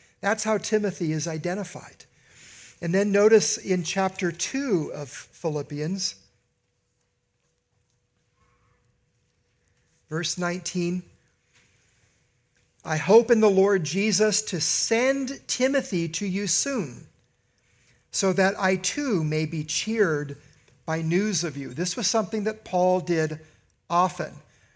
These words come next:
Timothy would be with Paul at times, and then other times Paul would send Timothy, uh, not on, uh, meaningless,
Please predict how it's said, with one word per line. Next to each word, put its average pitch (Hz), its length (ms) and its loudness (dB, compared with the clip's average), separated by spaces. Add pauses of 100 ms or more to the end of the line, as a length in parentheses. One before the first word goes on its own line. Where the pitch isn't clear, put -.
(400)
Timothy 190 480 2
would 175 360 -4
be 147 120 -2
with 196 480 2 (440)
Paul 202 340 2
at 208 220 -8
times, 214 600 -2 (440)
and 170 140 -2
then 165 140 -2
other 196 240 2
times 208 460 -2
Paul 202 380 0
would 165 180 0
send 220 640 0 (360)
Timothy, 202 800 2 (540)
uh, 175 240 -12
not 208 520 0
on, 208 500 0 (200)
uh, 190 220 -12
meaningless, 220 1080 2